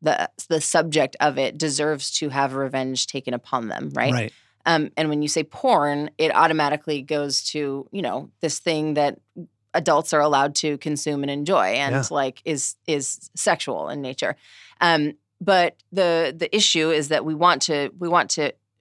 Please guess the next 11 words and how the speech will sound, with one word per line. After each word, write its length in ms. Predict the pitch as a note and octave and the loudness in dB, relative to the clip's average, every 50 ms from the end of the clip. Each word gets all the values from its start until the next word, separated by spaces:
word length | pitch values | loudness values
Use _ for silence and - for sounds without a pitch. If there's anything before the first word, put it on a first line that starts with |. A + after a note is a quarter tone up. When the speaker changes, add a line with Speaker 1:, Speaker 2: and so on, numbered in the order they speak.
| _ - | _ -14
Speaker 1:
rename 560 | F3 E3 F3 F#3+ G3+ G3 F3 D#3 C#3+ C#3 C#3 | -8 -4 -2 -2 0 2 2 2 2 0 -2
it, 100 | B2+ - | -4 -4
or 80 | - D3+ | -4 -4
we 120 | D#3 D#3 | -2 0
want 360 | D3 D#3+ D#3 D3+ C#3+ C#3 C#3 - | 2 2 2 4 2 0 -2 -6
to, 400 | - - - - D#3 D3 C#3+ - | -10 -14 -10 -6 -4 -4 -4 -6
to 80 | - D3 | -8 -4
have 220 | C3+ E3 D#3 - | -2 -2 -2 -2
people 260 | - E3+ - D#3 D3 | -4 -8 -6 -6 -6
rethink 500 | C#3+ D3+ D#3+ D#3 - E3+ D#3 D3+ - - - | -2 -2 -4 -4 -2 -4 -4 -4 -6 -8 -10
the, 140 | D3 C3+ | -10 -10